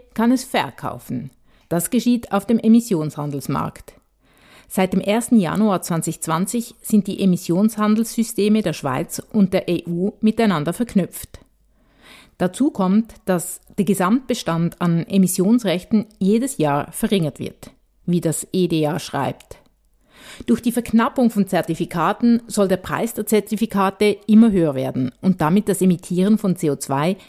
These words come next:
immer unattraktiver, weil immer teurer. Emissionsintensive Konzerne erhalten dadurch einen immer größer werdenden Anreiz,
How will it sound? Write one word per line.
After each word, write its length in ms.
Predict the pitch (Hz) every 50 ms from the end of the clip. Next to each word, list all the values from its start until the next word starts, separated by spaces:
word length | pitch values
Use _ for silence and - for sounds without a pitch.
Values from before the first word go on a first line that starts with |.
| _ -
immer 260 | - 214 202 175 -
unattraktiver, 840 | 165 175 165 160 180 - - 214 - - - 220 226 240 233 240 240 - - -
weil 300 | - 165 147 147 156 - -
immer 240 | 208 202 214 226 226
teurer. 440 | - 196 180 147 139 120 - 76 - _ _ _ _ _ _ _ _ - -
Emissionsintensive 1120 | - 214 208 190 180 - - 180 196 233 247 - - 220 202 185 185 180 156 180 180 170 175
Konzerne 760 | - 190 170 160 - 170 139 131 220 226 208 190 190 202 -
erhalten 440 | - 175 170 156 160 165 160 170 151
dadurch 500 | - 143 160 190 202 190 175 196 196 - -
einen 240 | - 190 175 175 -
immer 220 | 202 214 220 233 196
größer 520 | - 175 175 196 226 - - 180 165 151
werdenden 540 | 165 165 160 151 170 170 170 165 165 160 -
Anreiz, 720 | - 156 185 220 208 170 143 147 170 196 - - -